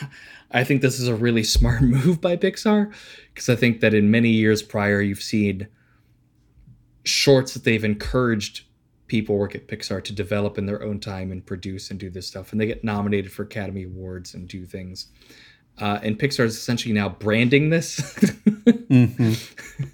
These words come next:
Speaker 1: Yeah, you can do whatever you want. We're just gonna slap the Pixar name on it a little bit. And it's gonna be on Disney Plus. <laughs>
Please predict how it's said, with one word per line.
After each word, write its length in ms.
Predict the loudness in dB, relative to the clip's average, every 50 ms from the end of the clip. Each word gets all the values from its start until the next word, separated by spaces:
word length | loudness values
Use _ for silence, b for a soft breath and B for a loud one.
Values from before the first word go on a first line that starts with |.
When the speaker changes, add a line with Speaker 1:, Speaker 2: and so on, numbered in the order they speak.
| B B B B B B B B B B 2
Speaker 1:
Yeah, 160 | 4 6 6
you 80 | 6 6
can 120 | 6 6
do 120 | 6 6
whatever 220 | 8 6 6 6 6
you 80 | 6
want. 260 | 6 6 4 2 0 0
We're 120 | 2 2
just 280 | 2 0 -4 -10 _ 2
gonna 180 | 4 4 4 4
slap 440 | 2 4 4 4 4 4 0 -2
the 100 | -2 0
Pixar 380 | 0 0 -4 -4 2 4 4 4
name 220 | 6 4 4 2
on 80 | 2 0
it 100 | -2 -2
a 20 | -4
little 180 | -4 -2 -2
bit. 240 | -4 -4 -6 -6 -6 _
And 80 | -2 -2
it's 100 | -2 -2
gonna 160 | 0 0 2
be 120 | 4 6 6
on 120 | 6 6
Disney 260 | 4 2 2 2 0
Plus. 440 | 0 0 -2 -4 -4 -6 -6 -8 -8 -8 -8 -12
<laughs> 60 | _